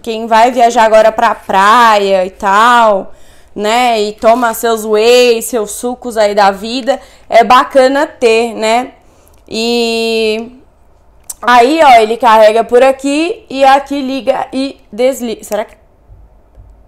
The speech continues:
Não, só apareceu uns negocinhos. Acho que tem que carregar, amor.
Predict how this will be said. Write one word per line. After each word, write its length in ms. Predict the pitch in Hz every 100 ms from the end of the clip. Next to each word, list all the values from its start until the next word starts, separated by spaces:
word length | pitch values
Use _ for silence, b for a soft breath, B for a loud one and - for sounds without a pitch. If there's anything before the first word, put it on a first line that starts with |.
| _ _ _ _ - - _ _ _ _ _ _
Não, 340 | 202 202 180 180
só 140 | 190
apareceu 560 | 185 185 185 185 190 196
uns 240 | 196 190
negocinhos. 600 | 202 196 196 - 175 170
Acho 120 | 175
que 60 | -
tem 160 | 185
que 80 | 185
carregar, 480 | 190 208 202 185 160
amor. 320 | 175 175 165